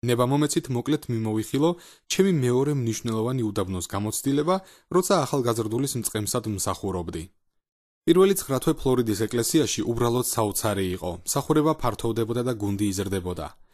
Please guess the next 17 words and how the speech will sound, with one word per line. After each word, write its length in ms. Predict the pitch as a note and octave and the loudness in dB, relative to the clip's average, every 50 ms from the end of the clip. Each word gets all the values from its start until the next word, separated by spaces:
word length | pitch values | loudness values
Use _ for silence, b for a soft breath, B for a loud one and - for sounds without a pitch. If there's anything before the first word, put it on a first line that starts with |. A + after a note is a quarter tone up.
| _ _ _ _ _ - | _ _ _ _ _ 0
აღფრთოვანებული 720 | A#2+ C3+ - - - D#3 D3 D3 D3 D3 C#3 C#3 C#3+ D3 C#3+ B2 | 0 0 0 0 0 2 2 4 2 0 2 2 2 2 2 2
ენერგიითა 540 | A#2+ A#2 A#2 A2 G#2 A2 A#2 A2+ - - A2+ | 0 0 0 -2 -2 -2 -4 -2 -2 -2 -2
და 100 | A2 A2 | 0 -2
ვნებით 360 | G2+ G#2 G#2 G#2 G2 A2+ A2+ | 0 0 -2 -2 -2 -2 -4
სავსე 340 | - - G#2+ F#2+ - - A2 | -2 -4 -2 -2 -2 -2 -2
ვიყავი. 420 | F#2+ F#2+ F#2+ - F2 E2+ E2 C#2+ - - _ _ _ _ _ _ _ _ | -2 -2 -4 -6 -8 -8 -8 -8 -12 -14 _ _ _ _ _ _ _ _
მაგრამ 280 | A#2 A#2 A#2+ B2+ C3 C3 | 0 2 2 2 2 0
შემდეგ 380 | - - C3+ C3+ C3+ D#3 D#3 - - _ _ | 0 0 0 2 2 0 0 0 -6 _ _
თითქოს 360 | - D#3 D3 - - F3+ D#3+ - | 0 0 0 2 2 2 2 4
დაგუბებულ 560 | - C3+ A#2+ C3+ B2 B2+ B2 A2 A#2 C3 C3 - | 2 2 2 2 2 2 2 2 2 -2 -2 0
აუზში 420 | - A#2 A2+ A2 G#2 - - C3+ | 0 0 0 0 0 -2 -2 -2
საცობი 480 | B2+ - - A2+ - - - G#2+ G#2+ G#2+ | -2 -2 -2 -2 -2 -2 -4 -2 0 0
ამოაზრეს 500 | G#2+ G#2 A2 A2 A2 A#2 A#2 C3 C3 C#3+ C#3 | 0 0 0 0 -2 -2 -2 -2 -2 -2 -2
და 80 | D#3 | -2
ჩემი 300 | D3+ - - D#3 D3+ E3+ D#3+ | -4 -2 -2 0 0 0 -2
სტიმული 400 | - - A2+ G#2+ G#2 G#2 G#2+ A2 | -2 -2 -2 -2 0 0 0 0
წავიდა. 460 | - A2 G#2 F#2+ F#2 F#2 - F2 D2+ | -2 -2 -2 -2 -2 -4 -6 -8 -12